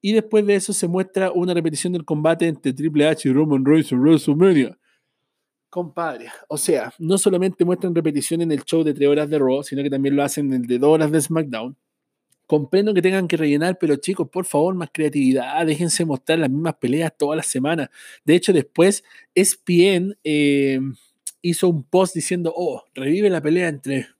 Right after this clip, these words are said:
Paul, Triple H, Levesque y Roman Reigns en E S P N". ¿Para qué? Si ya lo reviví en SmackDown y también lo voy a revivir en W W E Network.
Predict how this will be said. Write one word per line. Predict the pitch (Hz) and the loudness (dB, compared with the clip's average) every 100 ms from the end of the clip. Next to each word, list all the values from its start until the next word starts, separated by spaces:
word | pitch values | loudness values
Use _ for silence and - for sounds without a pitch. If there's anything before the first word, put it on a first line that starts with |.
| - | 0
Paul, | 175 170 143 - | 2 2 0 -4
Triple | 165 160 151 | 0 2 2
H, | 160 160 151 | 0 0 -2
Levesque | 131 147 160 - - - - _ - | 0 0 0 -4 -10 -16 -20 _ -4
y | 175 180 160 | 0 2 4
Roman | 170 165 147 | 4 2 0
Reigns | 160 165 156 _ | 0 0 -4 _
en | 160 165 165 | -4 -4 -2
E | 165 | -2
S | 151 - | -2 0
P | 160 170 | 0 2
N". | 135 | -2
¿Para | 131 131 | -2 -2
qué? | 131 196 | 0 -2
Si | 175 143 | -2 0
ya | 147 165 | 2 4
lo | 160 | 4
reviví | 151 147 151 | 4 4 2
en | 180 | 2
SmackDown | 170 170 170 147 175 175 | -2 0 -2 0 2 2
y | 156 151 | 2 0
también | 147 165 | 0 2
lo | 160 | 2
voy | 160 | 2
a | |
revivir | 156 156 170 | 2 2 2
en | 156 | 0
W | 160 156 | 2 4
W | 151 156 | 4 2
E | |
Network. | 175 175 139 117 | 0 0 -2 -4